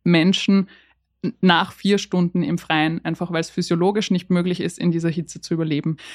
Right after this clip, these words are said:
Und da denke ich mir schon, dass, das sind Milliarden Menschen, die davon betroffen werden. Äh, und für diese Dimensionen der Krise, also für die Fluchtbewegungen, die das bedeutet, für die Kriege und Auseinandersetzungen,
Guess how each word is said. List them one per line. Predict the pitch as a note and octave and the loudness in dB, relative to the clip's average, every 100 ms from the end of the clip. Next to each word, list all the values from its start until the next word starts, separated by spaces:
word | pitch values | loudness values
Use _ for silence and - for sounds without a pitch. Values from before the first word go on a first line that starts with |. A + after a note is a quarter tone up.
| - - | -12 -2
Und | F3+ F3+ | 2 2
da | G#3 | 2
denke | G#3+ G3 | 0 -2
ich | - | -2
mir | G3 | -2
schon, | G3+ G3 | 2 2
dass, | F3+ - _ | 0 -6 _
das | - F3 | -4 2
sind | G3 F#3 | 2 6
Milliarden | F#3+ F#3 E3+ - F#3 D#3+ G3+ B3+ B3+ G#3 | 6 6 4 2 2 2 2 2 2 4
Menschen, | G3 G#3+ - E3+ | 4 2 0 -2
die | E3 | 0
davon | E3 D#3+ E3+ | -2 0 -2
betroffen | E3 - E3+ - D#3+ | -2 -4 -6 -2 -2
werden. | E3 D#3+ D#3+ - _ _ _ _ _ _ _ F3+ | -2 -2 -4 -6 _ _ _ _ _ _ _ 2
Äh, | F3 F3 | 4 4
und | F#3 F3+ - | 2 0 2
für | G3+ | -2
diese | F#3 G#3+ B3 A#3+ | 2 4 4 2
Dimensionen | G3 G3 F#3 - F#3 G3 G#3 F#3+ | 2 4 4 4 2 4 4 4
der | E3+ | 2
Krise, | - - G#3 G#3+ F3+ | 0 2 2 4 2
also | D3+ D#3+ E3+ | 2 0 0
für | E3 | -2
die | E3 | 0
Fluchtbewegungen, | - B3+ - G3 E3+ D#3+ D#3+ D#3 | 2 2 2 0 2 2 4 2
die | D#3+ | 2
das | D#3 - | -4 -4
bedeutet, | E3+ D#3+ D#3 E3 D#3 | -4 0 0 -2 -2
für | - D#3+ | 0 2
die | E3+ D#3+ - _ | 2 0 -6 _
Kriege | - G#3+ A3+ A3+ | 0 4 6 6
und | G3 | 4
Auseinandersetzungen, | F3+ F#3 F3+ F3 G#3 G#3+ F3 - E3 D#3+ | 4 4 4 4 2 2 -2 0 2 4